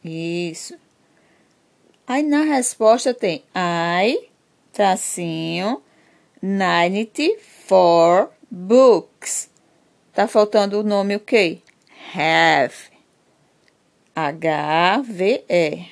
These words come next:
Have. Ninety é que número? Noventa e four. Quatro. Então, vai ser noventa e quatro books. Livros,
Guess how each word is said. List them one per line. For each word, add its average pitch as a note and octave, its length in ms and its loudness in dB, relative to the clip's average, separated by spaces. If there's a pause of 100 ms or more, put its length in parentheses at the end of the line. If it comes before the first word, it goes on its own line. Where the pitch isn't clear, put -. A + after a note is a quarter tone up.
Have. E3 640 -2 (140)
Ninety A#3 680 2
é G#3+ 80 2
que G#3 160 -6
número? F3+ 600 -2 (260)
Noventa E3 1200 -2 (140)
e C4 100 -4
four. G3 600 4 (760)
Quatro. G3 540 2
Então, F3 220 -4
vai D#3+ 100 -2
ser D#3 320 -4
noventa D#3+ 800 -4
e F#3+ 80 0
quatro G3 680 -2 (640)
books. - 880 2 (560)
Livros, F3+ 1160 0